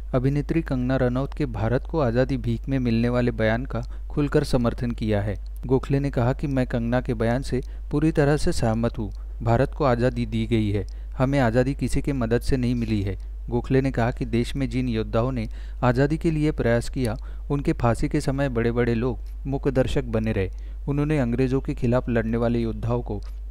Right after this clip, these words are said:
फांसी से बचाने की कोशिश नहीं की। ऐसे लोग भारत की केंद्रीय राजनीति में थे।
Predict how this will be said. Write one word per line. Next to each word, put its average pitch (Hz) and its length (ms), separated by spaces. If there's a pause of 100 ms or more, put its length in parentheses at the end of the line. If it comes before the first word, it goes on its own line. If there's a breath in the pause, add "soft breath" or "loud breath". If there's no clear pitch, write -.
फांसी 120 300
से - 120
बचाने 123 420
की 143 120
कोशिश 123 440
नहीं 113 120
की। 101 200 (340 soft breath)
ऐसे 120 220
लोग 139 240
भारत 113 280
की 147 120
केंद्रीय 127 440
राजनीति 117 480
में 120 140 (100)
थे। 98 120